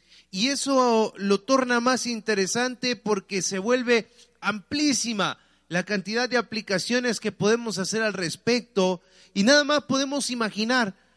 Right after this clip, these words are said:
lo que el sa-, lo que le pasaba por la mente a este salmista que estaba enamorado de la manera en que Dios se ocupaba de cada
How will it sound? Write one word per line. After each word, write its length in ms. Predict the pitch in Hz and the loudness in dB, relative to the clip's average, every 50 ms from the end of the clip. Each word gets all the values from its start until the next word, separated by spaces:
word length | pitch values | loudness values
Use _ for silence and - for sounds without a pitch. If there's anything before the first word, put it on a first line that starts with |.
| _ _ - | _ _ 0
lo 140 | 165 202 202 | 0 0 2
que 80 | - 233 | 0 -2
el 100 | 226 208 | -4 -2
sa-, 200 | - - 226 - | -2 -2 -2 0
lo 200 | 185 208 208 202 | 0 0 0 0
que 100 | - 220 | 0 -2
le 100 | 214 208 | -4 -2
pasaba 560 | 202 - 202 190 - - 262 269 285 277 - | -2 -2 -2 -2 -2 -2 0 0 0 0 0
por 140 | - 233 220 | 0 -2 0
la 120 | 214 208 208 | 0 -2 -2
mente 320 | 226 262 277 262 - 247 | -2 -4 -4 -4 -4 -6
a 40 | 226 | -6
este 200 | 208 - 233 208 | -4 -2 -4 -2
salmista 680 | - 208 196 185 196 240 269 262 - - 233 226 - _ | 0 0 -2 -2 -2 -4 -6 -6 -4 -2 -2 -2 -4 _
que 120 | - 208 | -6 -6
estaba 800 | 185 - - - 226 247 226 254 247 233 226 - _ _ _ _ - | -6 -4 -2 0 0 0 2 2 2 2 2 0 _ _ _ _ -6
enamorado 880 | 170 196 202 202 202 196 202 202 202 240 262 262 233 190 170 160 151 - _ _ _ _ _ _ _ _ _ _ _ _ - | -2 -2 0 0 2 2 2 2 4 2 2 2 2 0 -2 -2 -4 -6 _ _ _ _ _ _ _ _ _ _ _ _ 2
de 120 | 208 208 | 2 4
la 100 | 202 196 | 4 2
manera 600 | 190 185 180 185 202 240 269 269 262 247 233 - _ | 0 0 -2 -2 -2 -2 0 0 0 0 -2 -2 _
en 220 | - 196 208 208 196 | -6 -4 -4 -4 -4
que 220 | - - 202 185 | -4 -2 -2 -2
Dios 580 | 165 180 208 247 254 262 277 269 - - - - _ _ _ _ - | -2 -2 -2 0 0 0 0 0 -2 -4 -8 -10 _ _ _ _ -6
se 240 | - - - 226 | -4 -2 2 2
ocupaba 760 | 214 196 - - 196 190 - 233 240 247 254 247 254 254 226 - - _ _ - | 2 2 2 -2 -8 -4 0 2 2 2 4 2 2 0 0 -2 -10 _ _ -4
de 180 | 127 165 180 170 | -2 -2 -2 -2
cada 640 | _ - - 254 262 269 262 247 254 247 233 - | _ -4 -2 0 0 0 0 0 -2 -2 -4 -6